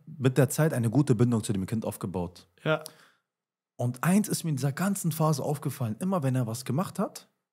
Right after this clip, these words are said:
Speaker 1: sind die meisten ihm wie en-, entgegengekommen? Mit Ärger, mit Strafen. "Du darfst das nicht mehr machen. Komm her, für dich ist Verbot."
Speaker 2: Ja.
Speaker 1: Wie hat er reagiert? "Nervt man
Speaker 2: "Wer
Speaker 1: nicht
Speaker 2: bist du
Speaker 1: und
Speaker 2: denn,
Speaker 1: dies,
Speaker 2: dass du
Speaker 1: was,
Speaker 2: mir",
Speaker 1: nervt
Speaker 2: ja.
Speaker 1: man nicht und ich mach trotzdem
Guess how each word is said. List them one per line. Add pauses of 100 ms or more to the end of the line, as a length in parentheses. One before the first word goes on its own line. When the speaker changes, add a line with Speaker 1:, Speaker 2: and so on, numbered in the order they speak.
(840)
Speaker 1:
sind
die
meisten
ihm
wie
en-,
entgegengekommen? (460)
Mit
Ärger, (340)
mit
Strafen. (340)
"Du
darfst
das
nicht
mehr
machen. (460)
Komm
her, (140)
für
dich
ist
Verbot." (400)
Speaker 2:
Ja. (220)
Speaker 1:
Wie
hat
er
reagiert? (880)
"Nervt
man
Speaker 2:
"Wer
Speaker 1:
nicht
Speaker 2:
bist
du
Speaker 1:
und
Speaker 2:
denn,
Speaker 1:
dies,
Speaker 2:
dass
du
Speaker 1:
was,
Speaker 2:
mir",
Speaker 1:
nervt
Speaker 2:
ja.
Speaker 1:
man
nicht
und
ich
mach
trotzdem